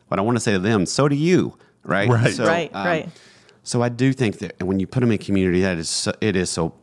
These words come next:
Speaker 1: it's so powerful to know you're not doing this thing all alone, or you're not the one that's struggling.
Speaker 2: Right.
Speaker 3: And I think that, you know, people wanna, whenever they do something, if they're, if they're walking in sin, of course, the natural thing is to,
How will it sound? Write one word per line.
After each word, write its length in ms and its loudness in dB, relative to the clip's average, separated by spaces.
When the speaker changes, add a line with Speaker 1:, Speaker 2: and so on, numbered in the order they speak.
Speaker 1:
it's 120 -8
so 200 -2
powerful 480 -4
to 60 -6
know 220 -2
you're 160 -2
not 200 -4
doing 200 -4
this 160 -6
thing 200 -6
all 140 -4
alone, 360 0
or 80 -4
you're 180 -2
not 120 0
the 80 -6
one 120 0
that's 120 -4
struggling. 460 -6
Speaker 2:
Right. 240 0
Speaker 3:
And 120 -2
I 60 2
think 280 0
that, 140 0
you 80 -4
know, 300 -2
people 300 0
wanna, 320 0
whenever 340 2
they 100 2
do 180 -2
something, 280 -2
if 80 -8
they're, 200 4
if 80 -8
they're 140 4
walking 360 0
in 100 -4
sin, 320 0
of 120 -2
course, 300 0
the 80 -4
natural 340 -2
thing 240 0
is 160 -4
to, 260 -4